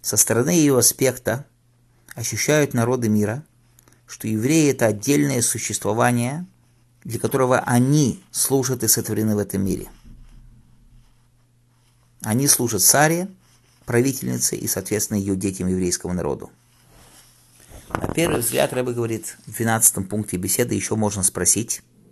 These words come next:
действительно это так, что идея этой недельной главы выражает работу Сары – так как реально, конкретно, всё-таки здесь говорится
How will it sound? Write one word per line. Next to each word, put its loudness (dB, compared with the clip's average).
действительно 4
это 0
так, 2
что -4
идея 2
этой -2
недельной 2
главы 0
выражает 2
работу 0
Сары – 0
так 2
как -4
реально, 4
конкретно, 0
всё-таки -2
здесь -2
говорится 2